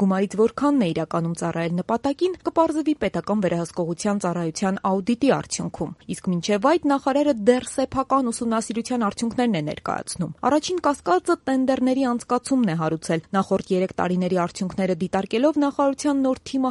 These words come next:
հայտարարում է. հայտարարված մրցույթներում հիմնականում հաղթել են նույն կազմակերպությունները։ Հայրապետյանը չի շտապում անուններ տալ, բայց ասում է, չի բացառվում, որ այդ Ս Պ Ը կապ ունեն նաև նախկին կազմի հետ։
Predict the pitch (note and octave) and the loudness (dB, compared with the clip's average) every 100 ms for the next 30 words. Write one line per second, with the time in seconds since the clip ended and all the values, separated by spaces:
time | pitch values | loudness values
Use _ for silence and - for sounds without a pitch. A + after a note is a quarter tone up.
0 | A#3 A#3 A3+ A3+ A#3+ A3+ C#3+ - - - | 0 0 -2 0 2 0 -2 -8 -20 -6
1 | E3+ E3 E3 D#3 E3 F3 - - F3 F#3 | -4 -2 -2 -2 -4 -6 -6 -8 -4 -2
2 | A3 D4 B3 G#3+ G#3 G3+ C4 A3 G3 - | 0 2 2 0 0 0 2 -2 -2 2
3 | B3+ B3+ A#3+ B3+ B3 A3+ G#3+ A3+ A3+ A#3+ | 2 4 4 2 4 2 2 -2 -2 -4
4 | - B3 C#4 B3+ F3+ D3 - - A#3+ C4+ | -4 -6 -4 -2 -2 -4 -8 0 2 2
5 | D4+ F4+ F#4+ F4+ F4 - D#3+ - E3+ E3 | 0 -4 -4 -4 -6 -2 -4 -2 -4 -2
6 | E3 E3 E3+ G3+ - C#4+ C4+ A3+ A3+ A#3+ | -2 -2 0 -2 0 0 2 -2 -2 -4
7 | - C4+ E3 - - G3 F#3 G3+ F#3 G3+ | -2 -2 -2 -4 -2 -2 -2 -4 -2 0
8 | F#3 F3+ - - G3 - F#3 F#3 G#3+ B3 | 0 0 -2 -6 -6 -4 -4 -2 2 2
9 | A#3+ G#3 A3+ A#3+ A#3 A#3+ G#3+ G3+ G#3 G#3 | 0 0 0 0 0 0 0 0 0 0
10 | F3 - - F#3 G#3+ - D#3+ F#3 E3 E3 | -2 -6 -6 -4 -2 -4 -2 -4 -4 -4
11 | - | -8